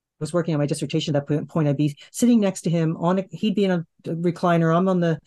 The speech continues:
the, on the couch, I'm facing across him, and he's watching Fox News or something. <laughs> And I'm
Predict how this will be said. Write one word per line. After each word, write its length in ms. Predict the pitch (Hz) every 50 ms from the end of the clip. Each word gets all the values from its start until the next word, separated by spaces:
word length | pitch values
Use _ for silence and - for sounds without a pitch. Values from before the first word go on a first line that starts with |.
| - - - - - _ _
the, 140 | - 165 165
on 160 | 156 151 160
the 80 | 160 160
couch, 520 | 160 - 185 175 160 160 156 - - - - _ _ _ _ _ _ _ _ _ _ _ -
I'm 160 | 156 156 156
facing 480 | 147 - - 170 165 160 - 170 165 156
across 460 | 143 - - - 165 160 156 151 -
him, 280 | - 143 131 131 135 143 -
and 260 | 160 156 151 147 147 - - _ _
he's 200 | - 196 175 160
watching 440 | 165 160 151 - - 156 151 143 - _ _ _ _ _ _ _ _ _ _ _ _ _ _ _ _ _ _ -
Fox 320 | - 147 143 143 - -
News 260 | 156 151 147 147 127
or 80 | 135 139
something. 380 | - 151 139 139 143 160 175 147
<laughs> 40 |
And 120 | 147 208 214
I'm 140 | 262 233